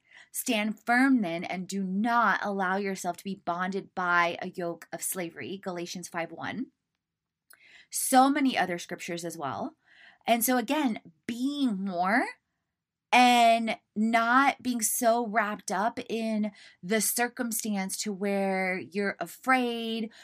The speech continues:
or you're operating from fear as opposed to faith. Relational, I've expanded, like, connecting with my family more,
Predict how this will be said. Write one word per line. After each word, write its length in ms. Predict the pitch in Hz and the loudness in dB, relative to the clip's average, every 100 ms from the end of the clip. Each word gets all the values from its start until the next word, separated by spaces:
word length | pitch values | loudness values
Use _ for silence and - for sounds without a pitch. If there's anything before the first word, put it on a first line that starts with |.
| - | -16
or 140 | - 208 | -2 0
you're 220 | 202 - | 0 -2
operating 580 | 202 208 214 214 202 196 | -2 -4 -4 -4 -2 -4
from 240 | 190 180 175 | -6 -10 -12
fear 600 | - - 202 220 269 - | -14 -8 -6 -2 -2 -2
as 240 | 185 190 185 | -2 -2 -4
opposed 380 | 202 202 175 - | -6 -8 -8 -10
to 80 | |
faith. 560 | 185 - 151 101 349 _ _ _ - _ _ | -12 -8 -6 -6 -8 _ _ _ -20 _ _
Relational, 1200 | 190 226 214 208 226 262 349 - 262 214 190 185 | -2 2 2 0 -2 0 0 -2 0 0 2 2
I've 200 | - 190 | 2 0
expanded, 680 | 185 - - 208 196 196 185 | -4 -8 -6 -4 -2 -2 -2
like, 200 | 175 175 | -4 -6
connecting 440 | - 214 190 214 190 | -4 -4 -4 -6 -10
with 140 | 185 | -8
my 120 | 165 | -10
family 560 | 175 - 349 302 269 254 | -10 -8 -4 0 2 4
more, 600 | 254 240 226 214 208 | 2 2 0 0 -2